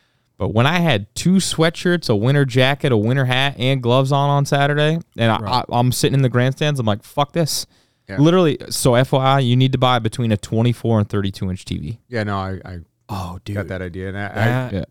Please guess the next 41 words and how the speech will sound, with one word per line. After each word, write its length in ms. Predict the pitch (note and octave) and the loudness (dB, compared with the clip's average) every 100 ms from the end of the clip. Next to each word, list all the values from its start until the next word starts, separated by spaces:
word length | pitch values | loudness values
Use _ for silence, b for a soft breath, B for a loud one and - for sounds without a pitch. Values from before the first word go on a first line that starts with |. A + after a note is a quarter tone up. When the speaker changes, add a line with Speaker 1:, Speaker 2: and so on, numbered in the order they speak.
| _ - | _ -6
Speaker 3:
we 140 | C3 | -2
Speaker 2:
that's 100 | C3+ | 0
a 20 | |
Speaker 3:
probably 300 | C3+ A#2+ A2+ | 0 -2 -2
Speaker 2:
good 100 | G#2 | -4
Speaker 3:
will 140 | F#2+ F#2 | -4 -4
do 180 | F2+ F#2 | -4 -6
Speaker 2:
idea. 0 | |
Speaker 3:
that. 240 | D#2 D2+ _ | -8 -12 _
Speaker 1:
And 100 | A2+ | -4
Scoot, 300 | - D3+ D#3 - | 0 2 2 -2
S-, 220 | - - | -12 -12
Scoot, 440 | - - C#3+ C#3+ - | -10 -2 2 2 2
me, 160 | B2 - | -2 -2
Zach, 360 | A#2 C#3+ E3+ - | -2 0 0 -4
Scoot, 280 | - C#3+ | 0 2
and 80 | G#2 | 2
I 260 | A2+ G#2 G2+ | 2 2 0
had 120 | G2+ | -2
the 80 | F#2+ | -2
g-, 140 | G#2+ | -6
great 320 | - A#2 A2 | -2 2 4
idea. 280 | G2 G2 F2+ | 2 2 -2
So 140 | - A2 | -2 -2
you 80 | |
buy 140 | G#2 G#2 | 2 2
one 340 | G2 B2+ C#3+ | 2 2 0
T 240 | - A2+ A2 | -2 -4 -2
V, 300 | B2 F2+ F2+ | 0 -2 -2
but 140 | G2 | -4
buy 240 | G2+ F#2+ | 0 0
two 260 | F#2 - A2 | 0 -2 0
of 60 | F2+ | 0
the 60 | |
same 300 | - F#2+ F2+ | 0 0 0
mounts. 480 | F2 D#2 - - - _ _ _ _ | -2 -4 -8 -12 -12 _ _ _ _
Speaker 2:
Well, 160 | B2+ B2 | -8 -8
it 40 | |
was, 200 | A#2+ - - | -8 -12 -14
C-, 80 | - | -14
was 460 | D3+ C3+ A#2+ A2+ | -6 -2 -2 -4